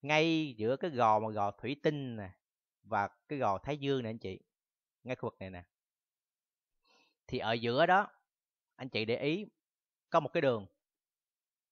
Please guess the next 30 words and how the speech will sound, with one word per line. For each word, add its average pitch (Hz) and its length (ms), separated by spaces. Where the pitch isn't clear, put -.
Mình 101 180
sẽ 117 100
mở 101 200
cái, 135 100
cái 139 100
size 120 220
line, 110 420
à, 113 100
cái, 131 160
cái, 135 120
cái 131 140
line 120 140
nó 113 80
mạnh 107 140
to 104 140
lên 101 140
xíu. 120 200
Một 110 280
cái 143 100
đường 104 260
gọi 95 160
là 98 100
đường 95 180
này 95 100
đây. 101 100
Thầy 90 140
lật - 80
thẳng - 180
xuống 117 180
này. 101 100